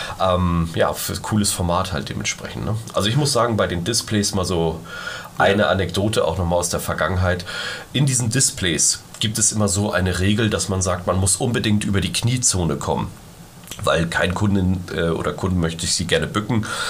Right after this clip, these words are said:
Speaker 1: äh, die Ware soll ihm quasi in die Hand fallen.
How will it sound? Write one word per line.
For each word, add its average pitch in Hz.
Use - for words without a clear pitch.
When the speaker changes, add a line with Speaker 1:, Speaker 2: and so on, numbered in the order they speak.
Speaker 1:
äh, 87
die 82
Ware 87
soll 87
ihm 82
quasi 80
in 98
die 98
Hand 101
fallen. 64